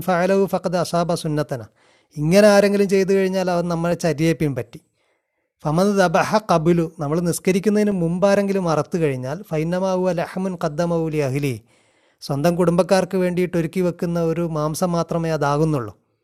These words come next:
"ലൈസ മിന്നൻ നുസ്കി ഫീ ഷൈ", അത് ബലിയിൽ നിന്ന്, സാക്രിഫൈസിൽ നിന്നൊന്നുമാകുന്നില്ല, അത് സാക്രിഫൈസ് ആയിട്ടില്ല, ബലി ആയിട്ടില്ല എന്നാണ് റസൂൽ പഠിപ്പിച്ചത്.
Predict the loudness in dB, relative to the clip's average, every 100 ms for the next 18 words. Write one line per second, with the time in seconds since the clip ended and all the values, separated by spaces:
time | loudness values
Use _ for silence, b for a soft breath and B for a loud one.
0 | _ _ _ _ _ _ _ -6 -2 0
1 | 2 2 2 0 -2 -2 -4 -6 -4 -4
2 | -2 -4 -2 -2 -4 -4 -2 0 0 2
3 | 2 2 0 -2 -2 -2 -2 -2 0 0
4 | 0 -2 -2 -2 0 2 4 4 2 -2
5 | -6 -12 _ _ _ _ _ -6 -2 0
6 | 0 0 -2 -2 0 0 2 2 -2 -2
7 | -2 -2 0 0 0 0 -2 -2 -2 -2
8 | -4 -6 -6 -6 -4 -2 0 0 0